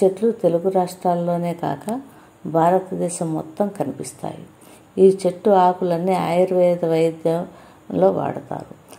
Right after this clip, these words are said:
అలాగే తమిళులు సిద్ధ వైద్యంలోనూ వాడతారు. ఒక్కో కాయలో రెండు లేదా మూడు గచ్చకాయలు ఉంటాయి. గచ్చ చెట్టు పుల్లలతో పళ్ళు తోమితే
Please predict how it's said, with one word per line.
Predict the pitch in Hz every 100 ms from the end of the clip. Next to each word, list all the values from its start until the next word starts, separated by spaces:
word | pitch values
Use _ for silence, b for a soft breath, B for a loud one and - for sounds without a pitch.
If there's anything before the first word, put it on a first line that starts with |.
| B -
అలాగే | 165 180 185 196
తమిళులు | 190 175 165 180 185 185
సిద్ధ | 185 156 147
వైద్యంలోనూ | 175 180 175 175 170 165 165 196
వాడతారు. | 175 143 139 - - - - B B B _ -
ఒక్కో | - 175
కాయలో | 175 - 170 180 190 196
రెండు | 170 165 175 202 196
లేదా | 170 165 175
మూడు | 170 160 170
గచ్చకాయలు | 170 143 139 - 175 175
ఉంటాయి. | 139 127 - - - - B B B - -
గచ్చ | 156 - 190 208
చెట్టు | 202 190
పుల్లలతో | - 165 175 185 180 190
పళ్ళు | 185 160 180
తోమితే | 185 170 160 156 202